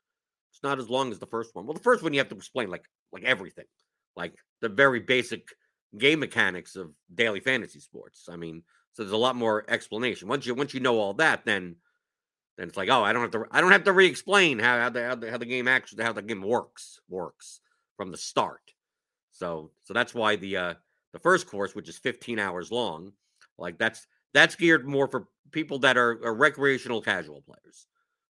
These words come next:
Okay, so that's, that's geared f-, geared for them. And, uh, hey, anyone that's been playing D F S for a while, still benefit from it, right? But it's geared for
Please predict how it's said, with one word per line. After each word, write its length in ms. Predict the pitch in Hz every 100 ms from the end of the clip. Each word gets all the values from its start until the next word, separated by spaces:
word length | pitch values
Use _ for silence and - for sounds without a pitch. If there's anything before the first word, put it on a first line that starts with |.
| -
Okay, 320 | 92 104 101
so 100 | -
that's, 320 | 98 120 - -
that's 180 | - 110
geared 380 | 113 170 196 160 -
f-, 100 | -
geared 240 | 151 175
for 80 | 175
them. 360 | 143 120 69 -
And, 180 | 113 -
uh, 60 | 113 - -
hey, 320 | 107 123 92 -
anyone 380 | 113 143 165 175
that's 180 | 170 - _
been 320 | - 139 123 127
playing 240 | 139 135
D 100 | 131
F 140 | 131
S 100 | 135
for 140 | 131 143
a 80 | 139
while, 320 | 147 147 _ _ _
still 220 | - 196
benefit 320 | 110 87 82
from 140 | - -
it, 160 | _ _ _ _ _ _
right? 240 | - 104 113 _ _ _ _ _ _ _
But 80 | 98
it's 100 | 110
geared 600 | 123 233 202 127 120 120
for 440 | 123 123 117 113